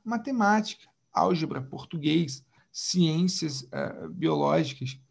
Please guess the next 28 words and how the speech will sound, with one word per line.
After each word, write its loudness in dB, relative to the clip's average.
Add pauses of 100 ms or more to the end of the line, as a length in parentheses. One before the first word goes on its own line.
(320)
Isso 0
é 2
ensinar. -2 (680)
Mas 2
aí 8
o 0
que -6
que -4
a, 0
o -2
que -20
que -2
a -2
turma 2
faz? 0
De 0
forma 0
paciente, -2 (200)
ela 0
pega -2
e -2
tendenciosa, 0 (460)
ela 0 (140)
troca 0
o -2
ensinar -2 (520)
por 0
educar. 0